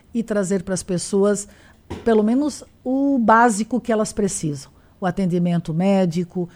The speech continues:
o medicamento, e que elas não f-, sofram tanto nas filas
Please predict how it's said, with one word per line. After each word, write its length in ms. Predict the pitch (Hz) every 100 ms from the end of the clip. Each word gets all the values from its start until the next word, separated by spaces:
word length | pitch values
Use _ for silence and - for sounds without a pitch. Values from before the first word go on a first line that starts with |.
| - _ -
o 440 | 190 190 185 185
medicamento, 1080 | 175 180 170 170 175 196 202 196 190 190 185 - - _ -
e 80 | 262
que 260 | - 285
elas 360 | 240 240 240 -
não 260 | 226 220 226
f-, 240 | - -
sofram 460 | - 269 269 254 226
tanto 380 | - 220 226 214
nas 280 | 202 - -
filas 540 | 220 220 226 220 -